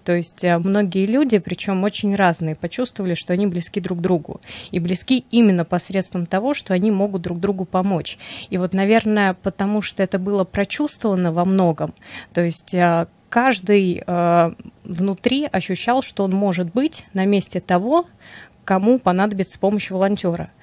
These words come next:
Поскольку, да, есть медицинские работники, да, есть социальные работники, но все мы, э, проживали,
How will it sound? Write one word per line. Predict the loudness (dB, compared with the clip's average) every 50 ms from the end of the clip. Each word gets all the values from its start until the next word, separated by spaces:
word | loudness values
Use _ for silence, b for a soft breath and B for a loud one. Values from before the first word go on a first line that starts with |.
| B B B B B -4
Поскольку, | -4 -4 2 2 2 0 2 -2 -6 0
да, | 2 2 2
есть | 4 2 0 -2 -2
медицинские | -4 -4 -4 -4 -4 -2 -2 -2 -2 -4 -4 -4 -2
работники, | -2 0 0 -2 -4 -4 -4 -8 -8 -4
да, | -2 0 0
есть | 0 0 -2 -4
социальные | -8 -10 -4 0 0 2 2 2 0 0
работники, | -2 -2 -2 -2 -4 -4 -4 -8 -10 -6 -4
но | -2 0 0 0 0 -2
все | -4 -2 -2 0 0
мы, | 2 2 0 0 -2 B B B B -14 B
э, | -6 -8 -2
проживали, | 0 2 2 2 4 2 4 4 6 4 4 4 2 -2 -2 -4